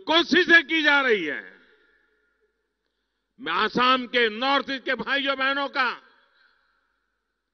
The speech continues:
सर झुका करके अभिनंदन करता हूं। उन्होंने हिंसा करने के इरादे वालों को अलग कर दिया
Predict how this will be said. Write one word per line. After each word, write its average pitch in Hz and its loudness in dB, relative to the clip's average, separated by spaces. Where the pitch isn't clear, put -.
सर 320 0
झुका 269 0
करके 254 -2
अभिनंदन 240 0
करता 190 -10
हूं। 127 -14
उन्होंने 220 2
हिंसा 233 -6
करने 220 -6
के 208 -4
इरादे 202 -4
वालों 190 -6
को 165 -12
अलग 226 -8
कर 156 -14
दिया 98 -20